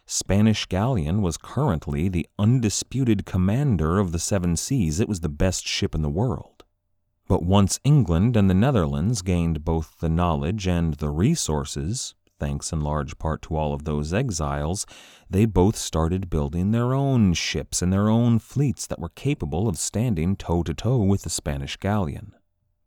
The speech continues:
Now, France was a step behind England and the Netherlands in this. They wanted to, they were trying to follow suit,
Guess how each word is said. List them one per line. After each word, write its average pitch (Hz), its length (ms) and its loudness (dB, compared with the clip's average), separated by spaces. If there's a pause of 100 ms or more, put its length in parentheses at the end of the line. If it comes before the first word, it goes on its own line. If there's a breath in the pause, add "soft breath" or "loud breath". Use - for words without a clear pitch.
(360)
Now, 113 200 4
France 185 600 0
was 110 640 2
a 95 60 -4
step - 460 -2
behind 78 680 0
England 80 420 0
and 78 220 -2
the 82 60 -2
Netherlands 80 560 -4
in 78 160 -6
this. - 340 -12 (540 soft breath)
They 104 180 6
wanted 101 460 4
to, 76 320 -4 (260)
they 95 260 4
were 78 360 2
trying 101 460 0
to 78 100 -4
follow 76 320 -2
suit, - 440 -6